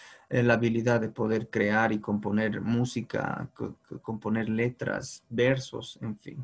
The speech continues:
¿no? Luego viene la inteligencia, mm, inteligencia personal, o intrapersonal, mejor dicho, la inteligencia intrapersonal, que se refiere a aquellas personas que son bastante,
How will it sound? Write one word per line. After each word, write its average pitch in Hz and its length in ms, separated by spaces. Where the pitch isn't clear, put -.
¿no? 208 380
Luego 135 260
viene 135 300
la 123 80
inteligencia, 123 1080
mm, - 1400
inteligencia 127 640
personal, 117 640
o 123 100
intrapersonal, 117 800
mejor 110 240
dicho, 127 340
la 151 60
inteligencia 117 440
intrapersonal, 123 840
que - 100
se 120 120
refiere 127 680
a 131 80
aquellas 127 340
personas 131 440
que 117 120
son 131 240
bastante, 120 920